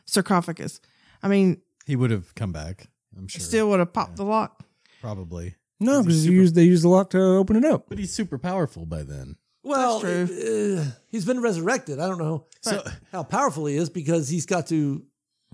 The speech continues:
Speaker 4: but he can take lives at that point.
Speaker 2: So I was just curious, and this
Speaker 4: And
Speaker 2: is
Speaker 4: call
Speaker 2: just
Speaker 4: forth plagues.
Speaker 2: this is me being, uh, me. Um,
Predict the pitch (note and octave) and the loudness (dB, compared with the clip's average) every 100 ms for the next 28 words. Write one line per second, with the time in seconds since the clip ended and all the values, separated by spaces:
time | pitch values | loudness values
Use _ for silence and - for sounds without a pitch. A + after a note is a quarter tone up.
0 | G#2+ G2 _ _ _ A#3 B3 B3+ A#3+ C4+ | -18 -18 _ _ _ -4 -2 0 0 0
1 | A3 A3+ A3+ G#3 G3+ B2+ B2 C3 C3+ - | 0 -2 -2 -2 -2 -4 -6 -6 -6 -6
2 | B2+ C#3 C#3 D3 - D3+ G3 F#3 F3+ - | -6 -6 -4 -4 -2 0 2 2 0 0
3 | C#3 A#2+ G#2+ G#2 - - - A#2 A#2 B2+ | 0 2 2 0 -4 -6 -8 -2 2 2
4 | A#2+ A2+ F#3+ - - - F3+ C3 - F#3 | 2 0 0 -2 -6 -6 -4 -4 -4 -4
5 | C#3 D3+ D3+ C3 C#3+ A#2+ B2+ A#2+ A2+ A2 | -4 -4 -2 2 2 4 4 4 2 2
6 | G2+ F#2 E2+ - _ A#2 G2+ F#2 F2 G#2+ | 0 -2 -4 -10 _ -8 -6 -4 -2 2
7 | G#2+ F2+ - - _ _ _ - B2+ A#2 | 4 2 -2 -16 _ _ _ -6 -2 0
8 | G2+ F2 | -2 -4